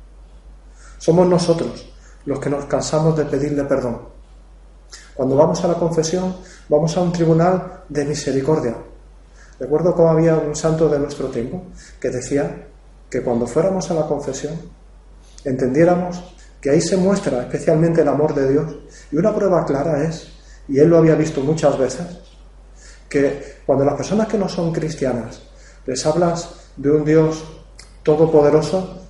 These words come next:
se asombran. O de un Dios redentor, todavía mucho más, se, se conmueven más. Pero cuando le hablas de un Dios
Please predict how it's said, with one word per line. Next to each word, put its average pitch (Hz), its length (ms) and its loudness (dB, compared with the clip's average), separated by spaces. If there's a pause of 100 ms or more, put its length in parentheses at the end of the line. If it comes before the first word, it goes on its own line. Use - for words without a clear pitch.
se 113 200 -12
asombran. 123 640 -4 (720)
O 123 100 -2
de 123 80 0
un 135 120 2
Dios 160 640 2
redentor, 139 600 4 (520)
todavía 131 400 0
mucho 139 260 -4
más, 180 380 -2 (680)
se, - 200 -12
se - 160 -12
conmueven 120 500 0 (460)
más. 127 500 -6 (1040)
Pero 147 160 0
cuando 147 240 4
le 156 80 2
hablas 196 300 0
de 185 80 2
un 180 140 2
Dios 175 420 -2